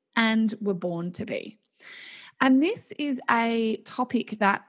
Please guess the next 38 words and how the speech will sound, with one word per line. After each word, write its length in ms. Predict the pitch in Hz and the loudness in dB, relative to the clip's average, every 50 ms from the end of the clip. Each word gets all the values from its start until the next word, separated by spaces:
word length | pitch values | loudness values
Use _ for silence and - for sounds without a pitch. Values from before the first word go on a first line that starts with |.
| _ | _
I 120 | 208 196 196 | 0 0 2
recently 460 | 190 214 240 254 - - - 269 254 | 2 2 0 0 0 -2 -2 -2 0
was 180 | 233 226 - - - | 0 0 -2 -2 -2
asked 400 | 196 196 196 196 180 160 - - | -2 0 0 -2 -4 -4 -6 -8
to 400 | - - 202 190 190 196 202 - - | -4 -2 -2 -2 -2 -2 -4 -6 -6
present 580 | - - 208 196 175 214 208 226 262 - - - | -2 0 0 2 2 4 4 4 2 2 -2 -4
to 240 | - 226 208 196 - - | -2 0 0 0 0 -2
a 40 | |
complete 560 | - - 202 185 - - - - 254 302 339 - | -4 -4 -4 -4 -4 -6 -6 -4 -4 -4 -4 -4
group 180 | 202 190 170 | -6 -6 -6
of 80 | 190 - | -6 -6
strangers, 600 | - - 127 156 185 180 110 131 233 269 381 381 - - - - - | -6 -4 -2 -2 -2 -2 0 2 4 4 2 2 -2 -12 -18 -18 -18
<laughs> 200 | - - - - | -20 -20 -8 -4
as 120 | 214 214 | -4 -2
all 520 | - - 214 202 202 196 190 190 180 - - 302 277 _ - | 2 2 2 2 2 2 0 -2 -4 -6 -10 -18 -20 _ -12
fun 400 | - - - - 185 185 185 190 | -12 -6 0 0 2 2 2 0
presentations 680 | - 196 180 175 180 180 190 175 170 - 175 170 - | 0 -2 -2 -2 -4 -4 -4 -4 -4 -6 -6 -8 -6
go. 360 | - 156 156 147 180 262 349 - - - - - - - - - - | -6 -4 -2 -2 -2 -2 -2 -6 -10 -18 -20 -20 -20 -20 -20 -4 0
And 580 | 240 233 233 233 240 233 233 233 240 240 226 226 - - - | 0 2 2 2 0 0 0 0 0 -2 -2 -4 -8 -6 -4
I 840 | - 233 240 240 247 247 247 240 247 240 240 240 240 233 233 226 - 208 | -2 -2 0 0 -2 0 0 -2 -2 -2 -2 -2 -2 -2 -2 -2 -4 -2
did 220 | 196 214 196 185 | 0 0 0 2
so. 200 | - 220 202 262 480 571 - _ _ _ _ _ - - - _ - | 2 2 2 2 2 -2 -6 _ _ _ _ _ -6 -6 -6 _ 0
I 120 | 208 202 196 | 2 2 2
got 280 | 202 190 - - _ | 2 0 -2 -4 _
picked 220 | - 240 226 - 208 | -2 -2 -2 0 -2
up 140 | 202 - | -4 -4
from 140 | - 196 190 | -2 -2 -2
a 60 | 190 | -2
Business 340 | 175 160 196 185 196 185 - | 0 0 -2 -2 -2 -6 -8
Chicks 580 | - - - - - - - - - - - - - | -6 -4 -4 -4 -4 -6 -12 -14 -12 -14 -16 -16 -4
post 420 | - 190 185 185 180 - - - | 0 2 2 2 0 -2 -6 -6
and 180 | 165 156 160 135 | -6 -6 -6 -4
all 140 | - 180 180 | -4 -4 -4
the 100 | 180 175 | -4 -4
things. 320 | 175 - 175 180 214 233 226 | -6 -6 -4 -4 -4 -4 -4
It 60 | - | -4
was 100 | 196 196 | -4 -4
amazing. 400 | 196 185 196 208 196 247 302 | -2 -2 -2 2 2 2 2